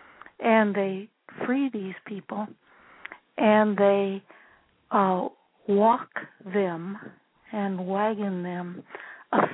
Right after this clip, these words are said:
thousand miles to Canada. And this is between December eighteen fifty-eight and January eighteen fifty-nine. And the only slaveholder who is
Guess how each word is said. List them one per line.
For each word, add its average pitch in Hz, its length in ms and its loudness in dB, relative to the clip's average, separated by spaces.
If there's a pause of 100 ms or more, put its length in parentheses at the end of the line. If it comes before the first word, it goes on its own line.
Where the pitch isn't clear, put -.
thousand 226 580 0
miles 220 560 -4 (560)
to 226 60 -6 (140)
Canada. 247 540 0 (600)
And 190 160 2
this 196 200 -2
is 226 100 0 (100)
between 190 640 -2 (460)
December 214 760 -2 (320)
eighteen 214 560 -4
fifty-eight 190 640 -4 (180)
and 202 200 2
January 190 1000 0
eighteen 190 320 -4
fifty-nine. 185 800 -2 (1300)
And 214 260 4
the 190 300 0 (440)
only 262 480 4 (160)
slaveholder 208 760 -2
who 190 240 -4
is 175 100 -8